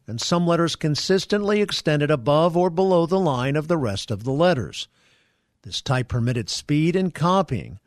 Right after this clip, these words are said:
and also provided for a conservation of space. It came into use in private documents during the ninth century, and from the tenth century on, it was popular for literary purposes also.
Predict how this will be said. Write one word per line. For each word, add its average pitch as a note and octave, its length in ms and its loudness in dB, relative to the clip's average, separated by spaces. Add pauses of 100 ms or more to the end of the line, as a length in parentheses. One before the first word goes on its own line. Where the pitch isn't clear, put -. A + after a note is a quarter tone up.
(300)
and G2 140 -6
also C3+ 280 -2
provided C3+ 580 -2
for C3 280 -2
a A#2 60 -2
conservation B2 840 -2
of A2+ 100 -6
space. - 580 -2 (680)
It F#2+ 160 -16
came C#3+ 340 2
into D3 300 0
use C#3 420 0
in F3 140 0
private C3+ 360 -2
documents C#3+ 600 0
during C#3+ 300 0
the C3+ 80 0
ninth C#3+ 520 0
century, F2+ 680 -4 (520)
and G2 160 -6
from B2 160 -2
the A#2 100 -2
tenth D#3 460 -2
century E3+ 600 0
on, G2+ 440 -4 (360)
it G2+ 80 -14
was G#2+ 200 -10
popular D#3+ 580 0
for B2 240 -4
literary D3+ 540 2
purposes D3 640 -2
also. F3 560 0